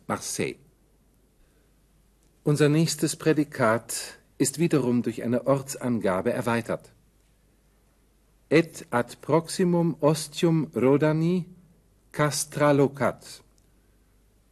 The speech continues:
Und an der nächsten Rhonemündung schlug er das Lager auf. Nun bleibt nur noch der eingeschobene Satz übrig,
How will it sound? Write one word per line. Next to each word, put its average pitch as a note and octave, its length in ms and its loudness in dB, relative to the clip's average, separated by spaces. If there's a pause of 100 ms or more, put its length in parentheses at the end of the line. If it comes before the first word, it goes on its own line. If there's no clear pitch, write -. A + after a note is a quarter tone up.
(160)
Und G#2+ 140 -4
an G#2+ 120 -2
der G#2+ 100 2
nächsten C#3 460 0
Rhonemündung D#3+ 920 2 (320)
schlug E3 420 -2
er C#3 220 2
das C3+ 180 -2
Lager G2 460 0
auf. - 320 -12 (2000)
Nun F3 220 4
bleibt E3+ 200 2
nur E3+ 140 2
noch F#3+ 320 -4
der - 200 0
eingeschobene A#2+ 840 2
Satz G#2+ 300 -4
übrig, - 640 -8